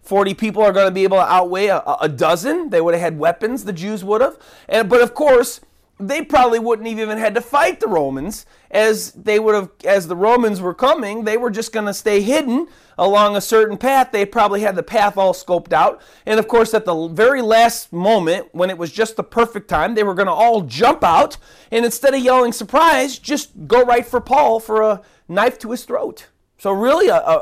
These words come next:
a brilliant Paul. They would have killed him really without too much al-, altercation from the Romans. Now, unfortunately,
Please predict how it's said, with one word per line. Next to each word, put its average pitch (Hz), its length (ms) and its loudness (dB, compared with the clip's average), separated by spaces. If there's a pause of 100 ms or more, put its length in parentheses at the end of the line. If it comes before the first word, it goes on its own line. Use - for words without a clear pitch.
a 147 60 -4
brilliant 220 600 2
Paul. 247 220 4
They 185 100 0
would 185 120 2
have - 140 -4 (220)
killed 302 360 2
him 214 160 2
really 277 320 0
without 233 480 0
too 294 160 -2
much 262 360 -6
al-, 196 240 0
altercation 214 680 -4
from 208 220 -6
the 196 80 -8
Romans. 190 420 -6
Now, 220 360 0
unfortunately, 208 840 -4